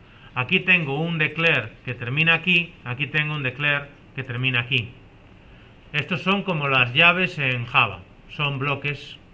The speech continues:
¿vale? Identificados, en este caso este tiene una,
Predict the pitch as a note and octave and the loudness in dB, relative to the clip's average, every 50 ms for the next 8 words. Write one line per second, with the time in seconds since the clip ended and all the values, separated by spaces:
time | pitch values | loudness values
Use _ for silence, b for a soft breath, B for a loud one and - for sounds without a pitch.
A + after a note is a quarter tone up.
0 | - - B2+ C3+ C#3+ D3+ D3+ D#3 - - - - - - - - - - - - | -20 -4 0 2 2 2 0 -6 -10 -14 -16 -16 -18 -20 -20 -20 -20 -20 -20 -20
1 | - B B B B B B B B B B B - D#3+ D#3 D#3 D3+ C3 D#3 C#3+ | -20 B B B B B B B B B B B 2 6 6 6 6 4 0 0
2 | D#3 D#3+ D3+ F3 E3 E3 C#3+ C3+ B2 - C#3+ D3 D3+ C#3 - - D#3+ E3+ F3+ D#3+ | 0 0 4 6 6 6 6 2 -2 -4 -4 -2 -2 -4 -2 -4 0 2 2 2
3 | - C#3 A#2+ - - D3 C3+ E3 E3+ E3 D3 B2 A2 G#2 B B B B B B | 2 -2 -6 -4 -4 -6 -2 2 2 4 4 2 -2 -4 B B B B B B
4 | B - D#3+ D3 D3+ D3+ D3+ D3+ D3 D3+ D3 D3 D3 D3 D3 D3 D3 D3 C#3+ C#3+ | B -8 -4 -4 0 2 4 4 6 6 6 8 8 8 6 6 6 6 6 6
5 | C#3+ C#3+ C#3+ C#3 C#3 C#3 C#3 C#3+ - | 8 8 8 8 6 4 2 0 -4